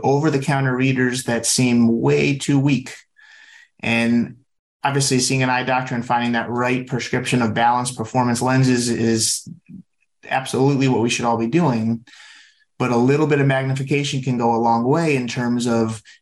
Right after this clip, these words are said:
giving the brain a better opportunity for the eyes to work together as a team, decreasing some of the visual stress associated with near,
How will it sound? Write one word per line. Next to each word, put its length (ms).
giving 200
the 60
brain 220
a 60
better 140
opportunity 480
for 80
the 80
eyes 160
to 80
work 100
together 360
as 120
a 80
team, 640
decreasing 640
some 240
of 80
the 80
visual 260
stress 380
associated 680
with 280
near, 560